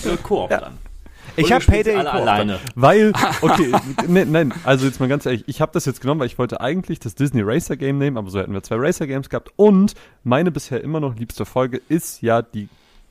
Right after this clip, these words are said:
Speaker 2: Cowabunga-Folge, die Turtles-Folge.
Speaker 3: Mhm.
Speaker 2: Und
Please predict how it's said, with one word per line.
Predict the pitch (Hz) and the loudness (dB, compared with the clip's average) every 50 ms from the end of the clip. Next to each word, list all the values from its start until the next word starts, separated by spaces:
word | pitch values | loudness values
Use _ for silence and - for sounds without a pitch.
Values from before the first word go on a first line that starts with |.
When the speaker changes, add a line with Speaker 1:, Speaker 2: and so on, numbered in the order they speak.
| _ _ | _ _
Speaker 2:
Cowabunga-Folge, | - - 117 110 104 - 123 156 165 160 156 - - 135 127 135 135 131 135 127 - - 113 - | -4 0 2 2 4 2 2 2 2 0 -2 -4 -6 -4 -4 -4 -4 -4 -8 -12 -12 -16 -16 -14
die | 113 107 | -14 -10
Turtles-Folge. | - - 143 139 131 139 - - - - 123 120 120 123 123 104 98 95 | -4 0 0 0 0 -2 -8 -6 -4 -2 0 0 0 0 0 -2 -2 -4
Speaker 3:
Mhm. | 101 131 - - _ _ _ _ - | -10 -12 -16 -20 _ _ _ _ -6
Speaker 2:
Und | 123 123 120 120 113 | -4 -2 -2 -2 -4